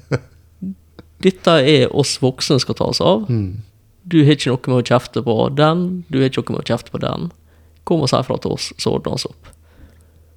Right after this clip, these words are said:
Speaker 2: Og det er egentlig det Gud sier til oss
Speaker 1: Ja,
Speaker 2: her.
Speaker 1: det er
Speaker 2: At,
Speaker 1: det.
Speaker 2: eh,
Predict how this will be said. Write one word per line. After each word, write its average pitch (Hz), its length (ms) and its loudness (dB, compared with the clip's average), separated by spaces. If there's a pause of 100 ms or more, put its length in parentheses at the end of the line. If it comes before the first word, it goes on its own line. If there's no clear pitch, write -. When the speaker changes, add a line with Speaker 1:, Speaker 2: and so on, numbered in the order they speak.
Speaker 2:
Og 147 80 -2
det 214 100 8
er 214 80 6
egentlig 165 280 2
det 156 200 6
Gud 135 180 4
sier 117 240 -2
til - 140 -6
oss - 100 -4
Speaker 1:
Ja, 101 140 0
Speaker 2:
her. 127 180 -6
Speaker 1:
det 151 140 0
er 127 80 4
Speaker 2:
At, 127 80 2
Speaker 1:
det. 151 100 4
Speaker 2:
eh, - 500 -8